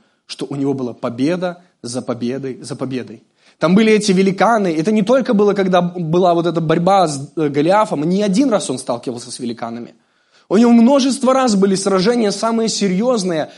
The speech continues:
и он каждый раз брал верх. Удивительно, другие цари, мы читаем, у них так не получалось удачно воевать. Почему? Потому что многие из них, они предпочитали Богу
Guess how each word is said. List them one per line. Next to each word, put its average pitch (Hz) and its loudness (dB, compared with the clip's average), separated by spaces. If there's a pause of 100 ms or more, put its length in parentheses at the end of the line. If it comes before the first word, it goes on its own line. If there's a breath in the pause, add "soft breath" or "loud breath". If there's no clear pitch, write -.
(120)
и 143 -4
он 156 0
каждый 214 -2
раз 185 -2
брал 160 0
верх. 160 -4 (380)
Удивительно, 185 4
другие 202 2
цари, 254 4
мы 214 4
читаем, 214 2
у 214 4
них 233 0
так 220 -6
не 220 2
получалось 220 0
удачно 226 0
воевать. 208 0 (220 soft breath)
Почему? 202 2 (720)
Потому 196 -2
что 196 2
многие 208 2
из 180 0
них, 240 0
они 196 0
предпочитали 180 0
Богу 160 -2